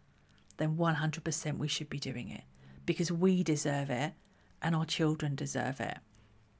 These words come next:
And, you know, as we come out of this pandemic,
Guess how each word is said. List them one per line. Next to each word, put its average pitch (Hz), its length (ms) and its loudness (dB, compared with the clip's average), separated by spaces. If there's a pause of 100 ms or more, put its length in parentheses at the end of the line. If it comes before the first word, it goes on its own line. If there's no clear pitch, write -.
(520)
And, 175 340 4 (1040)
you 208 80 10
know, 196 40 12
as 190 100 4
we 202 60 2
come 190 280 6
out 208 200 10
of 175 40 0
this 190 140 4
pandemic, 160 760 2